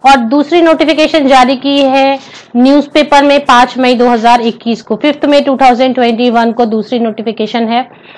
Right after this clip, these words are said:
जो newspaper advertisement है। दोनों को cover करेंगे क्योंकि दोनों में थोड़े से differences हैं। जैसे इसमें salary clear लिखी हुई है newspaper वाले में कि senior year को सिक्सटी थाउजेंड से लेकर सेवेंटी फाइव thousand per month दी जाएगी,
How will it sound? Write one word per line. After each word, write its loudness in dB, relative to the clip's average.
जो 2
newspaper 2
advertisement 2
है। -2
दोनों 4
को 2
cover 4
करेंगे 2
क्योंकि -2
दोनों 2
में 0
थोड़े 2
से -2
differences 0
हैं। 2
जैसे 0
इसमें 0
salary 0
clear 0
लिखी -2
हुई 0
है 2
newspaper 0
वाले 2
में -4
कि -2
senior 2
year 4
को 0
सिक्सटी -4
थाउजेंड 2
से 0
लेकर 2
सेवेंटी 0
फाइव 0
thousand 0
per 0
month 0
दी 0
जाएगी, 0